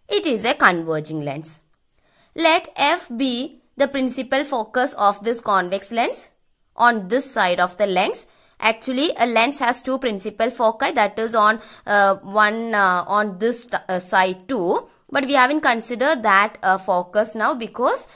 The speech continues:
uh, we assume that our object is kept. I mean, uh, we usually keep our object to the left of the optical center. O is the optical center. This one is the principal axis. Okay. So, when an object is kept somewhere here,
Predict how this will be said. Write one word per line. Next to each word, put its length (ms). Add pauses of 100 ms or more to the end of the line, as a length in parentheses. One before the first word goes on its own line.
(200)
uh, 340
we 240
assume 440
that 180
our 140
object 340
is 160
kept. 300
I 80
mean, 200
uh, 220
we 340
usually 400
keep 220
our 140
object 380
to 40
the 80
left 340
of 140
the 80
optical 480
center. 460
O 180
is 160
the 140
optical 440
center. 280
This 260
one 140
is 80
the 80
principal 580
axis. 480
Okay. 380 (720)
So, 480 (420)
when 400
an 160
object 380
is 160
kept 220
somewhere 360
here, 340